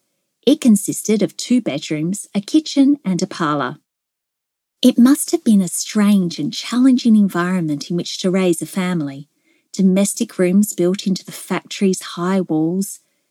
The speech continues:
Two windows would have looked directly into the factory's nursery yard. The factory's first matron and superintendent, Anne and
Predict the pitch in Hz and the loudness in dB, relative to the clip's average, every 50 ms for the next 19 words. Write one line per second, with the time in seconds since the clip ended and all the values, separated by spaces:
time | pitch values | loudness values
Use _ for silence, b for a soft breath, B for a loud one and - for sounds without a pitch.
0 | _ _ _ _ _ _ - - - 285 330 330 240 208 220 226 208 170 - 147 | _ _ _ _ _ _ -14 0 4 6 6 6 6 4 4 4 2 0 -2 -4
1 | 147 - - 180 180 175 - 180 180 - - - 180 170 175 214 254 302 - - | -6 -6 -4 -2 -4 -2 0 -2 -4 -2 -2 -2 -2 0 0 0 -2 -2 -4 -6
2 | - 208 208 196 - 180 170 - - - 165 - - - 196 202 - - - 214 | -4 -2 0 0 0 -2 -2 -4 -4 -6 -8 -6 -6 -6 -6 -6 -6 -4 -2 -2
3 | 196 - - 190 185 196 196 - - 160 147 139 143 139 135 139 139 - - _ | -2 0 -2 -2 0 -2 -2 -4 -4 -8 -8 -6 -8 -8 -8 -10 -10 -12 -16 _
4 | _ _ _ _ _ _ _ _ _ _ _ _ _ _ _ _ _ _ _ _ | _ _ _ _ _ _ _ _ _ _ _ _ _ _ _ _ _ _ _ _
5 | - 233 214 - 311 330 - - 381 359 - - - - 202 202 214 - - 196 | -2 0 4 4 4 2 2 2 2 2 2 0 0 2 2 2 2 2 0 0
6 | 175 175 - - - - 233 226 - 165 165 151 - - 214 214 208 - 233 220 | 0 0 -2 -4 0 2 2 2 2 0 -2 -4 -2 0 0 0 0 2 2 2
7 | 208 - - 170 160 151 - 180 208 240 320 - _ _ - 190 180 185 220 233 | 2 0 0 -2 -4 -2 0 0 0 0 -2 -4 _ _ -4 -2 0 0 0 0
8 | 226 - 175 - | 0 0 -2 -2